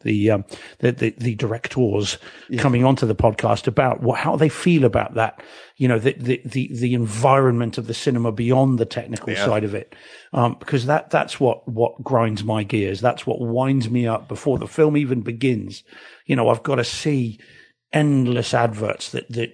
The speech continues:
Speaker 1: that just drive me crazy.
Speaker 2: Right.
Speaker 1: Endless trailers that I've already seen. And then when you finally get to the film, if it's then not exhibited properly,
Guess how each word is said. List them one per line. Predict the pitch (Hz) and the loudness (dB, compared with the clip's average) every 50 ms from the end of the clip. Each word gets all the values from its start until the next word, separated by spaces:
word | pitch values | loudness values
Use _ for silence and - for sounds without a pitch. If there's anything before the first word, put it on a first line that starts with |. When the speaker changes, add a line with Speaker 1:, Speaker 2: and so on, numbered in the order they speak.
| 113 | -10
Speaker 1:
that | 107 117 - - | -8 -8 -8 -6
just | - 131 - - _ | -8 -8 -8 -10 _
drive | - 147 127 120 113 117 107 | -8 -2 0 2 2 2 2
me | 113 113 104 | 2 -2 -2
crazy. | - - - - 127 117 120 120 107 196 | -4 -8 -4 0 2 2 2 2 2 2
Speaker 2:
Right. | 220 202 - - - | 2 2 0 0 0
Speaker 1:
Endless | 143 139 143 135 131 120 120 113 - | 0 2 2 2 0 0 0 -2 -4
trailers | - - - 160 151 147 123 110 107 107 | -6 0 2 4 4 4 4 2 0 -2
that | 113 104 | -2 -2
I've | 107 110 113 | -2 0 2
already | 123 135 135 127 123 117 113 | 2 2 4 2 2 0 -2
seen. | 110 - - - 147 131 117 104 101 98 101 - - - - - - - - _ _ _ _ - | -4 -8 -6 -4 -2 -2 -2 -2 -4 -6 -10 -12 -14 -20 -20 -20 -20 -20 -20 _ _ _ _ -8
And | - 131 127 123 117 | -6 -4 -4 -4 -4
then | 117 120 120 151 160 175 180 170 147 | -6 -4 0 0 2 2 2 2 2
when | 139 135 131 | 2 0 -2
you | 131 123 | -4 -4
finally | - - - 127 123 110 113 117 | -4 -2 -2 -2 -2 -2 -4 -2
get | - - - - | -2 -2 -2 -2
to | - 185 | -6 -6
the | 185 135 | -6 -6
film, | - - 117 107 107 110 | -6 -6 -6 -6 -4 -6
if | - - - | -8 -8 -10
it's | - - - | -14 -6 -4
then | 147 147 143 139 | -2 -2 0 -2
not | 139 131 117 | -2 -2 -4
exhibited | 110 107 101 110 131 147 165 170 - - 113 - | -6 -6 -6 -4 -2 -2 -2 -2 -4 -4 -8 -8
properly, | - - 123 107 - - 117 98 92 98 123 - | -2 0 0 0 0 -4 -8 -8 -8 -8 -10 -12